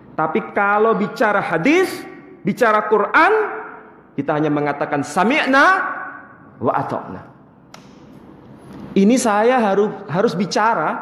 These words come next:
dari sisi Quran, hadis. Saya belum bicara sejarah, loh. Saya belum bicara mengenai kitab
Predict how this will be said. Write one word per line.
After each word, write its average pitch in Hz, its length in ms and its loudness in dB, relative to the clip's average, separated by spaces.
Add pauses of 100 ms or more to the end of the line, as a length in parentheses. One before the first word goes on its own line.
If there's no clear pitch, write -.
(440)
dari 185 240 0
sisi - 240 -6
Quran, 202 400 0
hadis. 165 400 -2 (240)
Saya - 80 -2
belum 254 240 2
bicara 247 240 2
sejarah, 247 400 2
loh. 135 180 -2 (800)
Saya 190 240 0
belum 254 240 2
bicara 262 400 0
mengenai 254 560 2
kitab 262 240 0